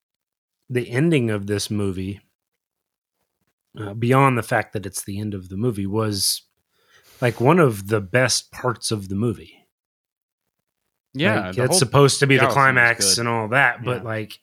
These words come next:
Speaker 1: there was, like, there was so much actual, at this point, there's so much actual depth going on, and things, like,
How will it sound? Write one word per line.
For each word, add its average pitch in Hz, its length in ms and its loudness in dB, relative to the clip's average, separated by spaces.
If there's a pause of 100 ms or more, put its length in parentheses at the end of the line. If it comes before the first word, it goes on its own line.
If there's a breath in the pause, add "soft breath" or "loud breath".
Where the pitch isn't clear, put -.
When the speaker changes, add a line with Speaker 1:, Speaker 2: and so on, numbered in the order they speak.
(120)
Speaker 1:
there 151 160 -2
was, 131 380 -4 (720 soft breath)
like, 135 140 0
there 165 100 6
was 139 140 6
so 185 140 6
much 175 480 0
actual, 143 580 2
at 120 160 -2
this 156 180 4
point, 135 480 2
there's 131 260 2
so 208 180 6
much 190 220 4
actual 139 680 0 (100)
depth - 460 -2 (680)
going 113 400 2
on, 101 460 -4 (480)
and 127 200 0
things, 135 640 2 (500)
like, 113 260 -6